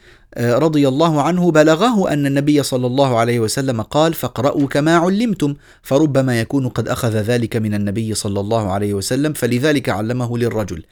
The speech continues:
هذا إذا افترضنا أن تلك الروايات صحيحة الإسناد وثابتة فعلا، لكن في ال-، في الحقيقة إنها ضعيفة الأسانيد جدا ولا تقوم للاحتجاج، والله تعالى أعلم.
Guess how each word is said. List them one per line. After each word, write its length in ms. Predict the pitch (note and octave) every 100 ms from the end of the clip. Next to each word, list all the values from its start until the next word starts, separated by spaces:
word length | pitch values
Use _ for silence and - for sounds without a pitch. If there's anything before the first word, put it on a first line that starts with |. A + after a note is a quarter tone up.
| _
هذا 320 | C#3 D3 C#3+ -
إذا 180 | A#3+ F#3+
افترضنا 640 | D3 - B2+ C3+ A#2+ C3 - _ _ _
أن 420 | C#3 C#3 A#2+ A#2+ B2 -
تلك 260 | C#3 -
الروايات 680 | A2+ A2 G#2 G#2 B2 C3+ - - _ _
صحيحة 500 | - - C#3+ C#3+ B2+ B2+
الإسناد 480 | - - B2 D3
وثابتة 500 | C3+ B2 A#2+ B2+ B2
فعلا، 380 | A2 F#2 F2 F#2+ - _ _
لكن 260 | B2 C3+ D3
في 160 | - B2
ال-، 200 | B2 -
في 120 | B2
الحقيقة 1120 | A#2 A2+ A2 G#2+ G#2 - A#2 D3 D3+ C#3+ C3+ - - _
إنها 240 | A#2+ B2+ A#2+
ضعيفة 400 | A2+ A#2 B2+ A2+
الأسانيد 520 | A2+ G#2+ - A2 B2
جدا 400 | G#2+ B2+ A#2+ B2 B2 _ - _
ولا 240 | A#2 C3
تقوم 560 | C3+ B2+ - A#2 A2+ A2
للاحتجاج، 640 | G#2+ G2+ - - F2 D2+ - - _
والله 360 | - G2+ G2+ F#2+
تعالى 320 | F2 F2+ G#2
أعلم. 360 | - - -